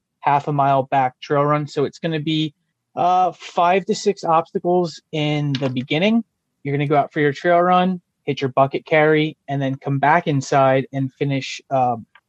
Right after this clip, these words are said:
four to five obstacles. Uh, and then that'll be, that'll be the race.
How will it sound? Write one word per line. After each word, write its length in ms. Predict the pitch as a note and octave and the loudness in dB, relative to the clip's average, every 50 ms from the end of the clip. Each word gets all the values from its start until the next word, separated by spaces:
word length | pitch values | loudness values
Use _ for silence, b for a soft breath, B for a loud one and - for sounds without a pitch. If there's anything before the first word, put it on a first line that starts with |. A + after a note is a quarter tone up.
| _ _ - | _ _ -4
four 120 | D3+ D3 | -4 -4
to 60 | C3 | -2
five 220 | - C3+ C3 B2+ B2+ | 0 0 0 2 2
obstacles. 680 | B2 B2 - - - - C3+ B2+ B2+ A#2 - - - _ _ _ _ _ - | 0 0 -2 -4 -12 -6 -6 -4 -6 -6 -10 -14 -20 _ _ _ _ _ -6
Uh, 180 | - - D3+ - - | -4 -4 -4 -2 -2
and 180 | C#3 C#3 C3 | -2 -2 0
then 300 | C3 B2+ B2+ B2 A#2+ A#2+ _ _ _ _ _ _ _ - | 0 0 0 -2 -4 -6 _ _ _ _ _ _ _ -10
that'll 160 | A#2+ B2 B2 | -8 -8 -6
be, 320 | C3 C3+ B2 A#2+ A#2 C3 - _ _ _ - | -6 -4 -4 -4 -4 -8 -10 _ _ _ -10
that'll 140 | B2 C3+ C3 | -6 -4 -4
be 100 | C3 B2 | -2 -2
the 80 | A2+ A2 | -2 -2
race. 360 | A2+ G#2 G2+ - - - | -4 -4 -6 -6 -10 -12